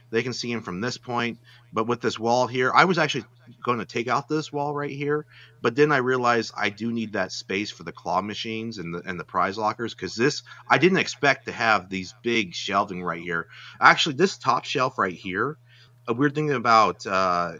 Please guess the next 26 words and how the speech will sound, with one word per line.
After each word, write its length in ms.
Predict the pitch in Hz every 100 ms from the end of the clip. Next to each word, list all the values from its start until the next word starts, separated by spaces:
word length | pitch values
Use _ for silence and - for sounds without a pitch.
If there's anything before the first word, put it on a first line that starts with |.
| -
making 300 | 113 120 113
it 40 |
into, 200 | 101 110
like, 140 | 92 85
a 20 |
projector 520 | 78 - 92 - 117 107
or 140 | 95 82
a 80 | 80 -
T 220 | - 95
V 180 | 101 110
screen, 360 | - 113 117
'cause 120 | 113 98
I 80 |
got 280 | 92 113 110 -
a 80 |
bunch 320 | 92 98 101 101
of 320 | 87 82 - _ _ _
Japanese 720 | 120 107 - 104 104 101 85
music 320 | 90 90 101 107
videos 280 | 101 104 101
I've 80 |
been 140 | 95 90
downloading 380 | 85 87 95 87
from 160 | 85
YouTube, 480 | 82 85 95 92 92
and, 220 | 80 82